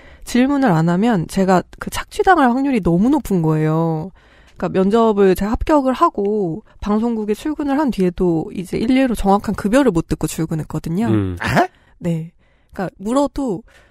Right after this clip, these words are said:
Speaker 1: 첫 그 면접 자리에서도 말씀을 안 해주셨어요. 그래서 제가 정확한 급여를 안 거는 출근 이후에 첫 급여일에 정확한 급여를 알게 됐죠.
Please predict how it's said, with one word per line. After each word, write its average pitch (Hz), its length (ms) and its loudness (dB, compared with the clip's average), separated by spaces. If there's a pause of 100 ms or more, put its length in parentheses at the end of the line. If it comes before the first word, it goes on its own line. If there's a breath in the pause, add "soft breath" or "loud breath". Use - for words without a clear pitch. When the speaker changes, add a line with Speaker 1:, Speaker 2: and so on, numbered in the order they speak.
(140)
Speaker 1:
첫 294 380 2
그 190 140 -2
면접 180 260 2
자리에서도 190 500 0
말씀을 170 440 0
안 170 200 0
해주셨어요. 175 1000 -4
그래서 180 320 -4
제가 170 340 -6
정확한 233 480 -2
급여를 190 300 2
안 160 180 0
거는 202 360 -2 (180)
출근 311 400 -6
이후에 180 680 -4
첫 - 260 -8
급여일에 202 640 0
정확한 170 420 -6
급여를 160 280 -8
알게 156 180 -8
됐죠. - 340 -14